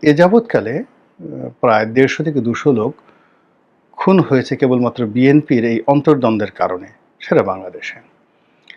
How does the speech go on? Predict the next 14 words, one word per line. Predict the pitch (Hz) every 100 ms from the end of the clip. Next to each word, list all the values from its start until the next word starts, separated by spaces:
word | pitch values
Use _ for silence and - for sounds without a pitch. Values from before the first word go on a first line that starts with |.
| _ _ -
এবং | 156 170
সেই | - 185
অন্তর্দ্বন্দ্বটি | 143 - 180 151 120 127 131 107 139
যে | 139 131
কতটা | 147 160 165
ভয়াবহ, | 127 123 135 135 117 151
কতটা | 131 - 135 151 139 151
নির্মম, | 131 127 135 151
নিষ্ঠুর | 113 - - 131
এবং | 117 107
প্রাগৈতিহাসিক, | 110 110 120 143 123 123 202 -
এটা | 143 156 135 -
এই | 127 165 233 - - _ 131
মিডফোর্ট | 113 - - 185